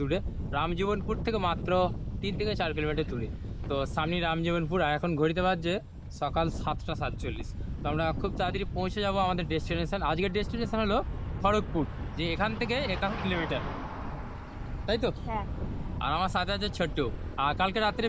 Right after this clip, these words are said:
Speaker 1: বিকাশ এসেছিল, এখানকার, উম, আরামবাগের ফেমাস ইউটিউবার বিকাশ। বিকাশ একটা ছোট্টকে গিফট দিয়েছে, thank you বিকাশ। আর বিকাশের এখানে অনেক ফ্যান ফলোয়ার রয়েছে আরামবাগের এখানে। তো যারা যারা বিকাশকে চেনো অবশ্যই কমেন্ট করে জানিও। So এই হচ্ছে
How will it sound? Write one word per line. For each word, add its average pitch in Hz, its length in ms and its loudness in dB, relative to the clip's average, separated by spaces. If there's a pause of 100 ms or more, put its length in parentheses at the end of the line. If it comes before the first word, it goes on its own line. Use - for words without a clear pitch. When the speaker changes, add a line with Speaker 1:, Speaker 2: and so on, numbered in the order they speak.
(120)
Speaker 1:
বিকাশ 208 220 2 (100)
এসেছিল, 214 340 0 (280)
এখানকার, 185 520 2
উম, 160 400 -4
আরামবাগের 170 440 2
ফেমাস 170 300 0
ইউটিউবার 180 300 0 (100)
বিকাশ। 175 220 0 (340)
বিকাশ 156 280 0
একটা 180 200 -4
ছোট্টকে 165 260 0 (100)
গিফট 160 220 0
দিয়েছে, 165 240 2 (200)
thank 156 200 0
you 196 160 0
বিকাশ। 196 240 2 (340)
আর 139 80 4 (100)
বিকাশের 170 360 0
এখানে 175 240 2
অনেক 160 200 0
ফ্যান 151 200 0
ফলোয়ার 165 280 4
রয়েছে 160 200 0 (120)
আরামবাগের 143 400 0
এখানে। 139 200 -4 (380)
তো 147 60 0 (320)
যারা 175 160 4
যারা 185 200 4
বিকাশকে 185 380 0
চেনো 196 200 2
অবশ্যই 160 300 -2
কমেন্ট 156 220 0
করে 165 180 2
জানিও। 156 220 2 (1000)
So - 140 -4
এই 233 100 4
হচ্ছে 233 160 0